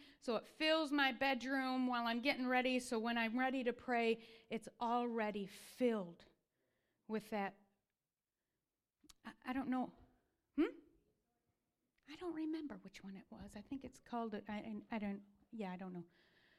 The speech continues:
Yeah, but it's already there. The,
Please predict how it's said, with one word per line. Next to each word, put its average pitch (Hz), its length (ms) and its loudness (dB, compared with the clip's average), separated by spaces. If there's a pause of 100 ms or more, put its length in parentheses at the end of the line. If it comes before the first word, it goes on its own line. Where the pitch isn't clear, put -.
(1500)
Yeah, 320 340 2 (680)
but 320 100 6
it's 320 240 0
already 359 420 6
there. 269 400 6
The, 202 220 2